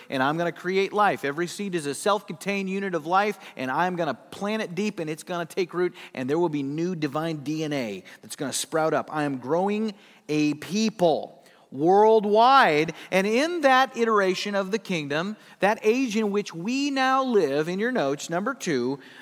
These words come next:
there are true possessors of grace. True possessors of grace. We are sons and daughters of the kingdom. We are here right now, but we know Jesus. So what does that mean? This world is not our home.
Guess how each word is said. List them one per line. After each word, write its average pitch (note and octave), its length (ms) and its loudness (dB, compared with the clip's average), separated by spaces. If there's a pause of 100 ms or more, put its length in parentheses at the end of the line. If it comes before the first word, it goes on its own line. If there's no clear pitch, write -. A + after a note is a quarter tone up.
there G3 300 2
are C#3+ 180 4
true A#3+ 540 -6 (500)
possessors D#3 640 -6
of C#3 160 -10
grace. - 480 -10 (960)
True G3 240 -4
possessors B2+ 720 -6 (420)
of C3 140 -2
grace. - 360 -6
We C3 200 -6
are C#3+ 80 -4
sons C3+ 340 -8
and E3+ 80 -10
daughters - 480 -8 (460)
of B2 180 -6
the D#3 80 -4
kingdom. B3 380 -6 (840)
We C3 240 -2
are B2 140 -2
here D3+ 260 -2
right E3 240 2
now, G#3 260 2
but D3+ 200 0
we C#3+ 180 -6
know E3 220 -2
Jesus. A#3 420 -8
So C#3+ 140 -6
what C#3+ 100 -2
does D#3+ 120 -4
that G3+ 160 -2
mean? A3+ 260 -4
This C3+ 200 -6
world D#3+ 220 -2
is C3+ 140 -6
not D3+ 180 -2
our D#3 140 0
home. C#3+ 320 -4